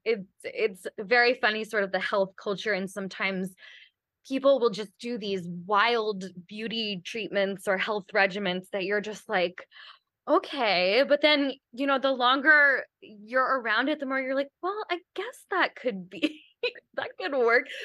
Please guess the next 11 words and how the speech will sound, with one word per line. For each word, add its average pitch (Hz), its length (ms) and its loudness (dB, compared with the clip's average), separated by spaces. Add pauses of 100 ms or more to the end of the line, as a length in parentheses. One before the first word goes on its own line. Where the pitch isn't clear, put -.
(280)
But 294 160 6
it's, 285 300 -6
it's - 360 0 (380)
just 294 320 0
kind 349 300 2
of 269 180 0
almost 254 340 2
comical, 294 500 -2
but 214 140 0
it's 214 220 -2
like 202 380 2